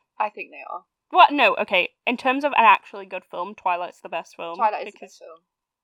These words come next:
Speaker 1: Catherine Hardwicke
Speaker 2: Catherine
Speaker 1: is
Speaker 2: Hardwicke
Speaker 1: just
Speaker 2: has my heart. She did a
Speaker 1: Yeah.
Speaker 2: great job. And she should have been, um, used for all those films, but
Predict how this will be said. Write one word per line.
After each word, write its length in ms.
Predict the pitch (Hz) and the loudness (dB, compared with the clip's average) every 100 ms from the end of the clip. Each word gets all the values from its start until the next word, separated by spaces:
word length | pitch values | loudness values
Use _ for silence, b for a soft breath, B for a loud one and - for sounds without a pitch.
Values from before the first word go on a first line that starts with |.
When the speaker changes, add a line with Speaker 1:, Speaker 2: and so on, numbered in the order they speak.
| _ | _
Speaker 1:
Catherine 280 | - - 185 | -4 -4 -6
Hardwicke 80 | 185 | -8
Speaker 2:
Catherine 260 | 226 240 254 | -6 -6 -6
Speaker 1:
is 40 | 214 | 0
Speaker 2:
Hardwicke 320 | 185 - 202 | 0 -2 -10
Speaker 1:
just 40 | - | -10
Speaker 2:
has 120 | 196 - | -12 -10
my 100 | 165 | -12
heart. 380 | 180 165 170 - | -8 -8 -8 -12
She 200 | _ - | _ -20
did 140 | 180 170 | -16 -14
a 40 | |
Speaker 1:
Yeah. 60 | 170 | -12
Speaker 2:
great 220 | 165 175 | -12 -12
job. 260 | 180 170 180 b b _ | -8 -8 -8 b b _
And 180 | 202 220 | -8 -8
she 140 | - | -12
should 200 | 240 262 | -14 -10
have 160 | 254 254 | -10 -10
been, 440 | 247 240 240 247 - | -10 -10 -10 -14 -10
um, 340 | 226 220 220 214 | -8 -8 -10 -16
used 320 | 226 233 - | -18 -18 -16
for 100 | 208 | -14
all 240 | - 277 311 | -12 -12 -12
those 260 | 208 202 - | -16 -16 -18
films, 420 | 175 175 180 _ | -16 -14 -18 _
but 220 | 175 - | -14 -14